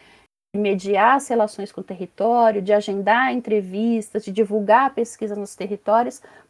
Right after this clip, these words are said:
mas também de participar das reuniões de equipe, pra pensar os resultados, pra pensar a própria pesquisa de campo e, mais recentemente, participaram lendo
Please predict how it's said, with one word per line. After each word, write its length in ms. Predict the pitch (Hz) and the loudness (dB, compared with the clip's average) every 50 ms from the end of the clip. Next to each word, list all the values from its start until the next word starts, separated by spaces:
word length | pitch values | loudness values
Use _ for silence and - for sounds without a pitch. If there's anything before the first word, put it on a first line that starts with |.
| _ _ | _ _
mas 160 | - 349 311 - | -6 -6 -4 -2
também 440 | - 359 330 302 294 285 285 294 | 0 0 2 2 0 0 0 0
de 120 | 285 285 277 | 0 -2 -2
participar 680 | - - 262 262 262 - - 254 - - 254 254 254 | -2 -2 -2 -2 -4 -10 -14 -12 -6 -2 -2 -2 -2
das 180 | 226 240 247 240 | -2 -4 -4 -4
reuniões 460 | - 240 226 220 214 214 214 214 208 | -4 -4 -4 -4 -6 -6 -6 -8 -6
de 100 | - 240 | -6 -6
equipe, 600 | 240 240 _ - 262 254 254 254 - - 247 240 - _ _ _ - - - _ _ _ _ _ _ - | -6 -6 _ -6 -6 -6 -6 -6 -8 -10 -10 -10 -12 _ _ _ -20 -20 -20 _ _ _ _ _ _ -14
pra 80 | 214 - | -10 -8
pensar 800 | - 208 208 208 - - - 233 214 208 208 202 202 - - _ _ _ | -6 -6 -6 -6 -8 -2 0 2 4 4 4 2 0 -2 -8 _ _ _
os 220 | - 247 247 - - | -4 -4 -2 0 2
resultados, 800 | 247 233 233 240 233 - - 285 285 285 285 254 214 214 220 - | 2 2 2 0 -2 0 2 4 4 6 4 4 2 0 -6 -4
pra 160 | - 247 247 | -4 -4 -4
pensar 380 | - 262 240 233 - - 262 | -2 -4 -6 -6 -4 -4 -4
a 40 | 254 | -4
própria 800 | 247 _ - 285 294 320 349 - - 320 294 262 185 220 - - _ _ | -4 _ 2 4 4 4 2 2 0 0 2 2 2 0 -2 -6 _ _
pesquisa 520 | - 226 226 - - - 254 233 226 220 | -4 -4 -4 -4 -6 -6 -6 -4 -4 -4
de 100 | 196 - | -6 -8
campo 460 | 208 _ - 254 269 269 285 269 277 | -12 _ -6 -4 -2 -2 -2 -2 -2
e, 40 | 254 | -2
mais 320 | 254 254 254 277 311 302 - | -2 -2 -2 -2 -4 -4 -6
recentemente, 840 | 285 285 - 285 277 277 - - 247 233 233 254 277 294 294 294 | -8 -6 -4 -4 -4 -4 -6 -8 -8 -6 -4 -2 -2 -2 -4 -4
participaram 960 | _ - 262 254 - - - - - 277 - - 240 226 214 220 214 202 202 - _ _ _ _ _ - | _ -2 -2 -2 -2 -6 -14 -12 -12 -12 -4 0 2 4 4 4 4 2 -2 -8 _ _ _ _ _ -4
lendo 680 | 185 214 233 240 247 269 320 403 415 392 392 440 466 | -2 0 2 2 2 2 2 2 2 2 2 2 0